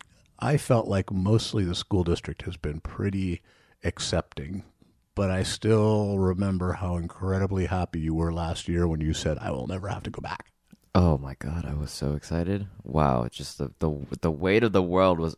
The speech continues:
Speaker 2: off of my shoulders for the first time in thirteen years. It was great. 'Cause I've, I've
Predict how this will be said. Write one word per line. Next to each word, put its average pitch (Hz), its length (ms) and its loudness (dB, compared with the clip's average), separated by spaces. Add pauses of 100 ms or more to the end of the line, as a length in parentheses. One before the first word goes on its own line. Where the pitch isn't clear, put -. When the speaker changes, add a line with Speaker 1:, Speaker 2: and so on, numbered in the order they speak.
Speaker 2:
off 92 240 6
of 85 80 -2
my 76 180 0
shoulders 90 640 2
for - 140 -18
the - 80 -6
first 76 320 -2
time 76 200 0
in 67 100 -6
thirteen 78 480 -4
years. 80 280 -2
It 69 80 -6
was 64 120 -10
great. 69 640 -8
'Cause 76 160 -10
I've, 85 200 -2
I've 80 240 -2